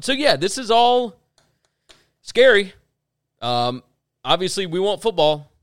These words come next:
You know, uh, we may be limited to the N F L this year, but at this point, I mean, that, <laughs> who, who knows about any of this stuff? Like, it's so much easier with, uh, with baseball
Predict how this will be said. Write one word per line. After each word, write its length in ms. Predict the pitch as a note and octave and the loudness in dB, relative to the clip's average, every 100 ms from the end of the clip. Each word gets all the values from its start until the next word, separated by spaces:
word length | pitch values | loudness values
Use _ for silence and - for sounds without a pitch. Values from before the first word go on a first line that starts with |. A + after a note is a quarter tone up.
| _ | _
You 120 | B2+ | -6
know, 320 | B2 C#3+ C3+ _ | -4 -6 -14 _
uh, 160 | A2 A2 | -8 -6
we 120 | A#2 | -6
may 160 | B2+ C#3+ | -4 -4
be 180 | C#3+ | -6
limited 380 | C#3 C3+ D#3 C#3 | -6 -6 -6 -10
to 160 | D#3 D#3 | -8 -8
the 120 | C3+ | -8
N 80 | C#3+ | -8
F 140 | C3+ | -6
L 140 | D#3+ E3 | -6 -6
this 180 | A#2+ | -6
year, 140 | A#2+ C#3+ | -8 -8
but 180 | A#2+ A2 | -8 -8
at 140 | G#2 | -10
this 160 | F3+ - | -12 -12
point, 300 | A2+ C3 - | -12 -12 -14
I 60 | G#2+ | -14
mean, 320 | G#2 G2+ - _ _ _ _ _ _ _ _ _ | -14 -16 -20 _ _ _ _ _ _ _ _ _
that, 200 | - C#2 - _ _ _ _ _ _ | -20 -20 -20 _ _ _ _ _ _
<laughs> 120 | A2+ A#4+ A4+ A#4 A#4+ | -20 -18 -20 -20 -16
who, 120 | A#4+ B3 - F3 - - | -8 -8 -10 -20 -20 -18
who 120 | D4+ | -12
knows 260 | E3 C#3 B2 | -6 -6 -6
about 300 | A#2+ A2 G#2 G#2+ | -10 -10 -14 -18
any 180 | G#2 | -18
of 100 | G#2 | -18
this 160 | G#2 A2 | -16 -16
stuff? 380 | - G#2+ G2+ - _ _ _ _ | -14 -14 -16 -18 _ _ _ _
Like, 160 | D3+ | -6
it's 160 | E3 D#3+ | -6 -4
so 140 | A3 | -4
much 180 | G#3 F3 | -4 -6
easier 560 | D3 D3 B2 C3 A#2 G#2 _ _ _ | -6 -10 -8 -6 -6 -8 _ _ _
with, 380 | A#2 B2 A2 - | -8 -6 -6 -4
uh, 300 | A2+ G2+ G2+ G2+ _ _ _ _ | -4 -4 -6 -12 _ _ _ _
with 220 | B2+ G2+ | -12 -6
baseball 580 | B2 A2+ - F#2+ F2+ F2+ | -4 -4 -8 -14 -14 -20